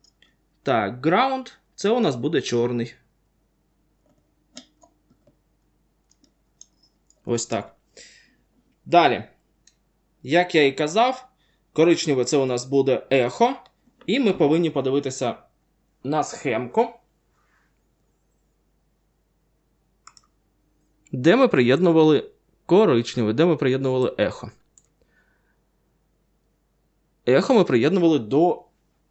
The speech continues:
шостого піну. Тож з'єдную до шостого,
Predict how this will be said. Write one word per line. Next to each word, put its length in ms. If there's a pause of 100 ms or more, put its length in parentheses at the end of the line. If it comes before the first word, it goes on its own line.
(160)
шостого 720
піну. 360 (2500)
Тож 220
з'єдную 480
до 140
шостого, 720